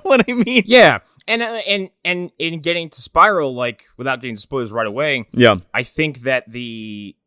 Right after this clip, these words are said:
Speaker 2: the philosophy that they're adopting in this movie makes far more sense
Speaker 1: Yes.
Speaker 2: than what Jigsaw was doing, because Jigsaw is preying on, like,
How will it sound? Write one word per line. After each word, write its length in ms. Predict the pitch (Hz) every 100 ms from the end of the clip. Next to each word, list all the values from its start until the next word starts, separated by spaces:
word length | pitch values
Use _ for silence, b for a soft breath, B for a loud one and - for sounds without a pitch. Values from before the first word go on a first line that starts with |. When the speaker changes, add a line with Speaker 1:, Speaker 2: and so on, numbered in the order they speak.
| _
Speaker 2:
the 100 | 110
philosophy 1000 | - 98 101 110 - - 117 104 98 90 -
that 120 | 101
they're 200 | 107 101
adopting 540 | 98 90 107 107 110 98
in 220 | 85 85
this 260 | 113 131 -
movie 300 | 104 87 87
makes 300 | 82 - -
far 360 | - - 131 139
more 220 | 98 87
sense 460 | - 80 76 - - -
Speaker 1:
Yes. 240 | 127 98
Speaker 2:
than 100 | 87
what 260 | 87 90 _
Jigsaw 440 | - 110 - 104
was 140 | 95 87
doing, 260 | 107 95
because 220 | 90 92 -
Jigsaw 360 | 156 - 151
is 100 | 123
preying 360 | - - 120 107
on, 140 | 98
like, 220 | 85 82